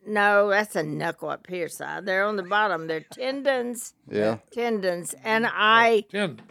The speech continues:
Speaker 1: and I did something to both tendons.
Speaker 3: You strained them.
Speaker 2: Strained
Speaker 1: Strained
Speaker 2: them.
Speaker 1: them, both of
Speaker 2: Strained
Speaker 1: them.
Speaker 2: them.
Speaker 3: Yeah.
Speaker 1: Yeah.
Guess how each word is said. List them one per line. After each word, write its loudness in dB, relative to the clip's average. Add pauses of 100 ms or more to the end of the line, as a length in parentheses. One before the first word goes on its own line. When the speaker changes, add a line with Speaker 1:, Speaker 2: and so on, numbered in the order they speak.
(160)
Speaker 1:
and 4
I 10
did 8
something 2
to 6
both 4
tendons. -8
Speaker 3:
You -4
strained 0
them. -16
Speaker 2:
Strained 8
Speaker 1:
Strained 6
Speaker 2:
them. 0
Speaker 1:
them, -10
both 8
of 0
Speaker 2:
Strained 6
Speaker 1:
them. 0
Speaker 2:
them. -4
Speaker 3:
Yeah. -4
Speaker 1:
Yeah. -8